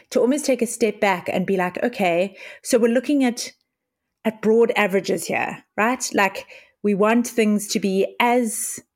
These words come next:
you wanna be in ti-, your time and range to be as much in the zone that you've set as possible. But one individual day isn't actually gonna make a difference.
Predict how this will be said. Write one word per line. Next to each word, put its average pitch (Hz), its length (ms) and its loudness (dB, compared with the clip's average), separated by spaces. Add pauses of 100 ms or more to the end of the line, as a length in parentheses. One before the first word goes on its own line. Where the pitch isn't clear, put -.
you 220 80 2
wanna 262 160 2
be 233 120 2
in 220 100 2
ti-, - 440 -4
your 214 140 2
time 226 300 0
and 202 140 2
range 196 360 0
to - 80 -4
be 185 340 -4 (200)
as 254 200 2
much 220 200 2
in 196 120 2
the 185 280 2
zone 185 320 2
that 175 140 -2
you've 180 120 -2
set - 400 -4 (360)
as - 160 -2
possible. 180 600 -4 (500)
But 208 120 2
one 233 220 2
individual 226 480 2
day 190 420 4
isn't 185 200 -4
actually 185 300 -2
gonna 180 140 0
make 165 180 -4
a 160 40 -4
difference. 170 520 -4